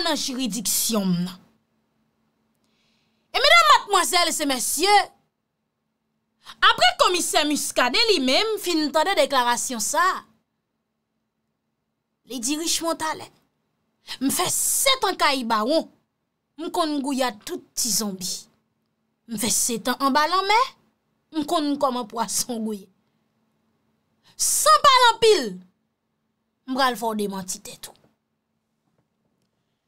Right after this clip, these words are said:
Medam, madmwazèl e mesye, komisè Miskade, rive depoze la pat sou papa, sou frè, sou bèlmè, Boudba.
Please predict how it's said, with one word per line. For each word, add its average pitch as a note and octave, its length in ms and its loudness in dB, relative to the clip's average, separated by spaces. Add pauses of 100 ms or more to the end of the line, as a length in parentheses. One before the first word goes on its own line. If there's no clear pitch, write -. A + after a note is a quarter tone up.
(680)
Medam, F#4+ 260 4
madmwazèl G4+ 640 2
e F#4+ 160 -2
mesye, F#4+ 400 0
komisè D#4+ 400 0
Miskade, G4 580 2 (960)
rive D4+ 260 4 (100)
depoze D4+ 400 2
la B3 160 2
pat - 440 0 (500)
sou - 320 -6 (200)
papa, - 440 -12 (760)
sou - 240 -2
frè, B3 400 -4 (640)
sou - 240 -2
bèlmè, A3 600 0 (680)
Boudba. G3+ 500 -4